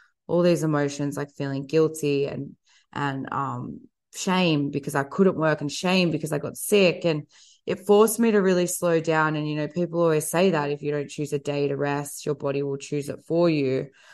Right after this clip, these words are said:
Um, but also on the flip side, if you knock things w-, hard one way, then your body will work to bring it back into balance. And so will the universe, whether or not you believe that. So I found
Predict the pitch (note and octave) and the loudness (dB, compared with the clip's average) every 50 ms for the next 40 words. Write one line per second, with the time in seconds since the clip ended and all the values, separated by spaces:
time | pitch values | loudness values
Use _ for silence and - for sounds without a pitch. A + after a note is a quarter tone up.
0 | - _ _ _ _ _ - D#3+ D#3+ D#3 D3+ D3 C#3+ C#3+ C#3+ C#3+ - F#3+ F3+ E3+ | -20 _ _ _ _ _ 2 4 6 6 6 4 2 0 -4 -2 0 4 4 6
1 | F3 G3 A3 A3 A3 - F#3 E3+ E3 D#3+ D#3 D#3 D3+ - - F#3+ G3 G3 G3 G3 | 6 6 4 4 2 0 0 2 2 2 0 -2 -4 -6 -2 -2 -2 -2 -2 -2
2 | - D#3+ D#3 D3+ D3+ D#3 D3 - E3+ F3 F3+ F3+ E3+ D#3+ D#3+ D#3+ - - E3+ D#3+ | 0 2 2 2 0 -2 -6 -6 -6 -4 -2 0 0 0 0 -2 -6 -6 -4 -4
3 | D#3 D3 D3 D3 D3 - - D#3 D#3 D3 - C#3+ C#3+ D#3 D#3 D#3+ D#3 D3 C#3+ D3 | -2 -2 -4 -6 -8 -10 -10 -10 -10 -10 -10 -6 -2 0 2 4 4 2 0 0
4 | D3+ D3 D3 C#3+ C#3+ D3 D3+ E3 F3 D#3+ D3 C#3+ C#3 C#3+ D3 C#3+ - G2+ D#3 D3+ | -2 -2 -2 -2 -2 0 0 2 2 2 2 2 2 0 0 -4 -4 -4 -2 -2
5 | D3+ D3 D3 C#3+ C#3+ - - - - D#3 D#3+ D#3 D#3 D#3 D3+ D3+ D#3 D#3+ E3 F3 | -2 -2 -4 -4 -6 -8 -10 -10 -4 -2 -2 0 0 2 2 2 2 2 0 0
6 | E3+ D3+ D#3 D3 C#3 - - - D#3 D3+ - D3+ C#3+ C#3 C3+ - C#3 C#3 C#3 - | 0 2 2 0 0 -2 -4 -8 -10 -6 -4 -4 -4 -4 -6 -6 -6 -6 -6 -8
7 | D3 C#3+ C#3+ - C#3+ C3+ - C#3 C#3 C#3+ D3+ D3+ C#3+ C#3+ C3+ - - - D3 C#3+ | -8 -10 -8 -10 -10 -8 -6 -4 0 0 2 0 0 -2 -6 -8 -10 -10 -10 -10
8 | - - E3 F3 G3 G#3+ G#3+ G3+ G#3 - - - _ _ _ _ - G#3 A3 A3 | -8 -4 0 2 4 4 4 2 0 -8 -16 -20 _ _ _ _ 2 4 4 6
9 | A3 A3 G3 F#3+ G3 G3 F#3+ E3+ F3+ F3 E3 E3 E3 - - - E3 F3 F3 F3 | 6 4 4 6 6 4 4 4 4 2 2 2 0 -4 -6 -4 -2 -2 0 0
10 | F3 E3+ E3+ E3+ E3 D#3+ B2 E3 E3 D#3 E3 E3 D#3 D3 C#3+ D3 D3 D3 C#3 D3 | 0 0 0 0 -2 -2 -2 -2 -4 -2 -2 -2 -2 0 0 0 -2 -2 -2 -4
11 | C#3+ C3+ B2 D#2+ - - - - - - F3 E3 D#3+ D#3+ D#3+ D#3+ D#3 D#3 - - | -4 -2 -2 -2 -4 -8 -12 -10 -4 0 2 4 4 6 4 4 2 0 -6 -14
12 | _ _ _ _ _ _ _ _ _ _ _ - D#3+ F3+ F#3+ G3 G3+ G3+ - G3+ | _ _ _ _ _ _ _ _ _ _ _ 4 6 6 6 6 4 2 -2 -2
13 | F#3 F3 E3+ E3+ E3+ E3 E3 D#3+ E3 D#3 | 0 0 2 2 2 2 0 0 -2 -6